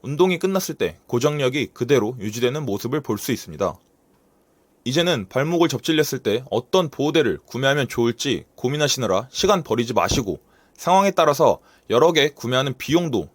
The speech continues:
줄이시면서 내 상황에 맞게 사용이 가능한 테이핑 발목 보호대 사용해보세요.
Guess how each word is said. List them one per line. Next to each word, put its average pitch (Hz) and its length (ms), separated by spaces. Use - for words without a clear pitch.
줄이시면서 120 680
내 120 120
상황에 202 340
맞게 98 500
사용이 160 300
가능한 110 520
테이핑 190 560
발목 127 340
보호대 120 500
사용해보세요. 104 600